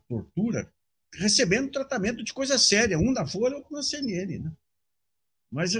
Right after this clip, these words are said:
mas esse, e-, e-, esse caso aí do relatório militar é típico. E-, eles foram cúmplices.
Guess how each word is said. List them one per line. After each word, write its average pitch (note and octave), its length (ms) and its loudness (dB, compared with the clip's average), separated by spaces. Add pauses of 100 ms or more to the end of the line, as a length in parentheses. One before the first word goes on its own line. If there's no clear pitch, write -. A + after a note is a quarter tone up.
mas G#3 220 -2
esse, - 160 -4
e-, F#3+ 500 -4
e-, G3+ 160 -10
esse A#3 300 2
caso E3 420 4
aí D3 80 2
do B2 120 0
relatório B2+ 500 -2
militar D3+ 420 -4
é C5 280 -4
típico. A2+ 640 -6
E-, D3+ 280 -6
eles - 160 2
foram F#4+ 200 -4
cúmplices. - 760 -2